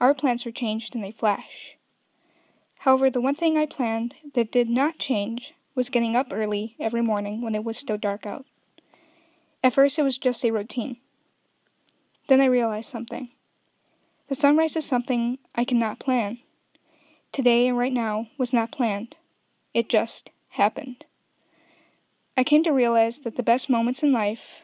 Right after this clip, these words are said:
are never planned. I also realized that every great sunrise begins in darkness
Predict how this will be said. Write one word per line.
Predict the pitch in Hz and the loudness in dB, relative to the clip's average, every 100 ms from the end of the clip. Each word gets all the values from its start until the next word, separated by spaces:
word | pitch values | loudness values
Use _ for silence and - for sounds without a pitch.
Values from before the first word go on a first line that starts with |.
| _ - | _ 0
are | |
never | 233 220 226 | 2 2 0
planned. | 233 226 202 226 - - _ _ _ _ _ _ | -2 -4 -4 -6 -10 -20 _ _ _ _ _ _
I | - 233 | 2 4
also | 233 240 | 4 0
realized | 240 233 233 226 | -2 0 0 0
that | 233 - | -2 -2
every | 240 240 269 | -2 0 0
great | 269 247 262 | 2 0 0
sunrise | - 262 233 208 214 - | -2 -2 -2 -2 -4 -4
begins | 233 226 233 | -4 -2 -2
in | 240 | 0
darkness | 233 226 - 208 226 - | 0 0 -2 -8 -8 -12